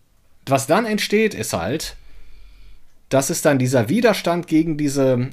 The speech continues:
unkomfortable Situation, gegen diese ungewohnte Situation, also dieses außerhalb seiner Komfortzone sein, das erzeugt Leiden. Dabei ist Leiden gar nicht nötig, wenn wir uns permanent in kleinen Schritten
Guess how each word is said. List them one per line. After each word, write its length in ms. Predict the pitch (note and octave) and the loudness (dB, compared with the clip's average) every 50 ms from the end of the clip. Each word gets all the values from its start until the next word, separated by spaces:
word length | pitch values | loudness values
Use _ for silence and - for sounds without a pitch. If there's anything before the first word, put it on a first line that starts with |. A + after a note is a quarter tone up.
| - - | -8 -2
unkomfortable 920 | - G3 G#3 F#3+ - E3+ D#3 D3 - D#3 C#3 B2 - C3+ C#3 C3+ C3 C3 A#2+ | 0 2 2 2 2 0 0 0 0 -2 0 0 0 0 0 0 0 0 0
Situation, 760 | A#2+ B2 B2 C3 B2 A2 A2 - - C3 B2 G#2+ F2 D2+ | 0 -2 -2 -2 -2 -2 -2 -2 -2 0 0 0 -2 -4
gegen 240 | E2+ - G#2+ G#2+ A#2 | -6 -6 -4 -2 0
diese 220 | A#2 A#2 A2+ B2 A#2+ | 0 0 0 -2 -2
ungewohnte 640 | - G3+ G3 F#3+ E3+ C#3+ C3+ C#3 D3 C#3 - C3 | 0 0 2 2 2 0 0 0 -2 -2 -4 -4
Situation, 840 | A#2+ B2+ B2 - A#2+ G#2 G2+ G2 - - A#2+ G2+ F2 F#2 B2+ F3 F#3 - _ _ - - - - - - _ - - - - | -4 -4 -4 -2 -2 -2 -2 -2 -4 -4 -2 -2 -2 -2 -4 -6 -8 -12 _ _ -20 -20 -20 -20 -20 -20 _ -20 -20 -20 -10
also 200 | - - A2+ B2 | -6 -4 -2 0
dieses 400 | A2+ B2 B2+ B2+ A#2+ A#2+ - - - | 2 2 2 2 0 0 -2 -4 -2
außerhalb 460 | - C#3 D3+ D3 - C3 A2+ C3 B2+ B2 | 0 0 2 2 2 2 2 2 2 2
seiner 240 | B2+ B2 A2+ A2 | 2 2 2 2
Komfortzone 1000 | A2 - A2+ G2+ - - E3+ F3+ F3 D3 A#2 G2+ - - - - B2 G#2 F#2 E2+ E2 | 0 0 -2 -2 -2 0 2 2 2 2 0 -2 -4 -6 -2 0 0 0 0 -2 -4
sein, 400 | D#2+ E2+ D#2 D2+ D#2 A2+ E3 F3 - - _ _ _ _ _ _ _ - - - _ _ _ | -4 -6 -6 -6 -6 -6 -8 -8 -10 -16 _ _ _ _ _ _ _ -20 -20 -20 _ _ _
das 260 | - C3 D#3 F3 - | 0 0 2 2 0
erzeugt 400 | E3+ D3 - - D3+ C#3 B2+ B2 | -4 -6 -4 0 0 0 0 0
Leiden. 400 | C#3 C3+ C3 A#2+ - - - - - - - - - - - - - - - - | 2 2 2 2 2 0 -2 -2 -4 -4 -4 -6 -6 -6 -8 -8 -10 -10 -8 0
Dabei 320 | - A#2 A#2 B2+ C3 C3 - | 2 2 4 4 2 2 2
ist 180 | E3+ D#3+ - | 2 0 2
Leiden 520 | C3+ C3+ C3 C3 C3 C#3+ D#3 C#3 C3 A#2+ A2 | -2 -2 0 2 2 2 2 2 0 0 2
gar 180 | A#2+ A2 A2 | 2 0 0
nicht 200 | G#2 G2 - - | -2 -4 -4 -2
nötig, 640 | C3 D#3+ G#3+ A#3 F3+ - G2 G#2 C#3 - - - - - - - - - - - - _ - | 2 2 2 2 2 0 0 0 -2 -4 -6 -8 -12 -18 -20 -20 -20 -20 -20 -20 -20 _ -2
wenn 160 | - A#2+ B2+ | 0 0 2
wir 160 | B2+ B2 A3 | 2 0 -2
uns 160 | A3 - - - | -2 -6 -6 -8
permanent 800 | - - C#3+ D3+ F#3+ G3+ D#3+ A#2+ G2 E2+ D#2+ E2 A2 C3+ - | -2 0 0 2 2 2 2 0 0 -2 -4 -6 -6 -8 -8
in 140 | - A2+ G#2 | -10 -10 -8
kleinen 400 | - - D#3 F#3+ A#3 A3 D#3 A#2 | -2 2 2 4 4 2 2 0
Schritten 640 | - - - D#2 D#2 - - - A#2 D3 G3 G3+ | -2 -6 -8 -8 -12 -12 -10 -8 -4 -4 -4 -4